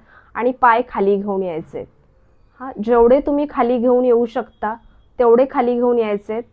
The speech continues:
आणि पुन्हा वरती घेऊन जायचे. बघा, वन,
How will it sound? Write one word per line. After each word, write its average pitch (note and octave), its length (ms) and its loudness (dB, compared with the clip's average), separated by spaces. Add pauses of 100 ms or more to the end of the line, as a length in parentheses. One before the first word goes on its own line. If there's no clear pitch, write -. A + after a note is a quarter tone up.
(760)
आणि A3 140 -2
पुन्हा A#3 480 -4
वरती A3+ 360 0
घेऊन G3 280 -4
जायचे. D#3 480 -12 (1400)
बघा, E3+ 220 -14 (500)
वन, F#3 380 -6